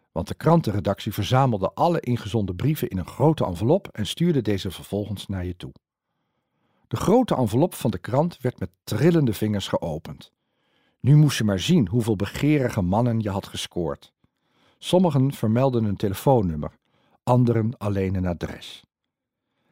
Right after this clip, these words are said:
Er zaten hele lange en hele korte brieven bij. En als er dan uit de brief, eenmaal opengevouwen,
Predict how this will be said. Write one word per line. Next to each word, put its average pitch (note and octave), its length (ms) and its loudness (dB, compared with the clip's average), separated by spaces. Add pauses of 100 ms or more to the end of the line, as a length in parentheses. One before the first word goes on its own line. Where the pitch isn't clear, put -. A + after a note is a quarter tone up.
Er F#2 100 -8
zaten F#2 300 -4
hele D#2 220 -6
lange G3+ 440 -4
en G2+ 200 -6
hele E2+ 220 -8
korte D3+ 280 -2
brieven F#2 320 -6
bij. D2+ 300 -10 (880)
En C#3 200 -2
als G3+ 280 0
er F#2 120 -8
dan G2+ 300 -2
uit - 360 -8
de F#2 80 -6
brief, B2 440 -4 (260)
eenmaal F#2 320 -8
opengevouwen, - 800 -6